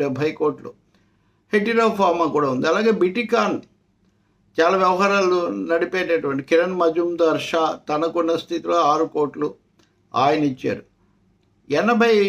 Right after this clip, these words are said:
కోట్ల బాండ్లు, ఆ, కొనుగోలు చేసింది యశోద సూపర్ స్పెషాలిటీ హాస్పిటల్. మళ్ళీ రెండు వేల రెండు ఆగస్టులోనే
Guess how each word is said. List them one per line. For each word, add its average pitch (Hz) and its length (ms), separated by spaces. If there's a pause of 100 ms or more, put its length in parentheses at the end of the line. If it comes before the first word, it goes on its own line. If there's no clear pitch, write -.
(260)
కోట్ల 214 280
బాండ్లు, 190 540 (640)
ఆ, 151 100 (300)
కొనుగోలు 185 500
చేసింది 175 400
యశోద 170 320 (120)
సూపర్ 160 340
స్పెషాలిటీ 147 640 (760)
హాస్పిటల్. - 580 (480)
మళ్ళీ 165 180
రెండు 151 260
వేల 180 220
రెండు 170 340
ఆగస్టులోనే 160 800